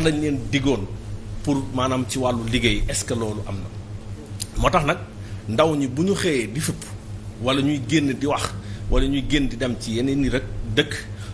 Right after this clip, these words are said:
loolu day aju ci ndodd ñi nga xam ne ñoom ñoo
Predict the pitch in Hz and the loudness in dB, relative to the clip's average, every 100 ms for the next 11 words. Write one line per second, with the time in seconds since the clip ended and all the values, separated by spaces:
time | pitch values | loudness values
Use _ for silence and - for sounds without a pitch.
0 | - 113 113 107 123 110 104 - - - | -4 -2 -2 -2 -2 -2 -4 -8 -10 -6
1 | - 156 147 - - - 120 107 139 110 | 2 2 2 0 0 2 0 2 2 0
2 | 113 120 123 - 110 101 104 101 101 110 | -2 0 0 -2 -2 -4 -6 -8 -6 -4
3 | 110 107 | -4 -4